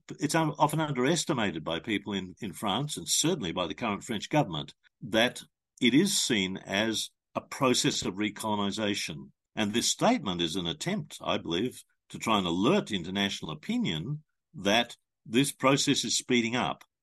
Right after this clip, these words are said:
The next elections for the local Congress and provincial assemblies is due in May twenty twenty-four,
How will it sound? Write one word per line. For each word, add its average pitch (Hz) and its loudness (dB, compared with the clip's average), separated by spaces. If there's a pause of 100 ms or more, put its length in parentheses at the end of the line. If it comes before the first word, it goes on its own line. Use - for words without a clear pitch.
(340)
The 98 0
next 117 0
elections 110 -2
for 104 -4
the 92 0
local 104 2
Congress 127 -2
and 101 -8
provincial 104 -4
assemblies 123 -2
is 107 -2
due 113 0
in 104 -2
May 104 0 (200)
twenty 101 -4
twenty-four, 98 -2